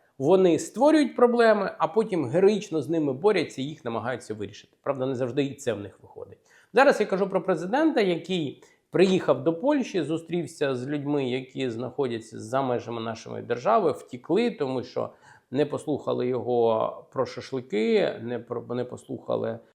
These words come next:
про те, що війни не буде, і не розпакували валізи, е, так, як їм рекомендували з Офісу Президента. І сьогодні знаходяться в Польщі.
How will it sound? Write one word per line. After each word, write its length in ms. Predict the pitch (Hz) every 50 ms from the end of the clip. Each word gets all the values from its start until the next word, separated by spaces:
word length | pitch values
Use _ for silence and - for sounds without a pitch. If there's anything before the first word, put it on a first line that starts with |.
| _ _ _
про 100 | - 123
те, 180 | - - 123 123
що 160 | - - 117
війни 360 | 113 127 127 127 123 120 117
не 140 | 117 120 127
буде, 680 | 143 170 202 226 214 165 151 143 131 113 104 107 - -
і 260 | 156 160 156 143 120 - - - _ _ _ _ _
не 220 | 139 165 170 151
розпакували 680 | 135 127 - - - 117 - - 127 123 120 113 110 113
валізи, 480 | 107 107 117 123 147 180 190 156 139 135
е, 60 | 104 95 - - _ _ _ _ _ _ _ _ _ - _ _ _ _ 131 127 123 123 123 127 123 123 120 120 120 120 120 120
так, 260 | 120 - 143 131 - 131
як 180 | 120 120 -
їм 160 | 139 131 120
рекомендували 680 | 120 117 117 - 123 120 117 117 120 127 131 123 117 113
з 100 | 107 104
Офісу 320 | 123 123 - 123 110 - -
Президента. 680 | - 120 113 107 117 120 120 - 107 107 - - - _ _ _ - - - - _ _ _
І 140 | 226 247 247
сьогодні 380 | 254 160 135 185 196 147 147
знаходяться 460 | 117 113 117 - 139 143 123 - - 113
в 60 | -
Польщі. 500 | _ - 110 110 110 - - - -